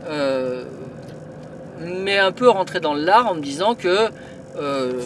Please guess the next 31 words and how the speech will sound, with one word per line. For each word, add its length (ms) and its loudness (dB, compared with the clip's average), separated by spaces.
je 120 -6
ne 100 -6
pouvais 280 2
pas, 420 6
euh, 120 6
dire 240 -2
ci 200 -4
ou 100 -6
ça 280 4
sur 220 -4
ces 140 0
jeux, 280 -2
euh, 120 -4
parce 200 -2
que 260 6
c'était, 500 0
euh, 460 2
c'était 260 -2
pas 140 2
correct, 840 6
et 100 -6
cetera, 400 -2
et 20 -2
cetera. 380 -10
Et 220 4
qu'il 300 6
ne 60 -4
m'enverrait 280 0
plus 160 -4
de 60 -6
jeux. 180 -6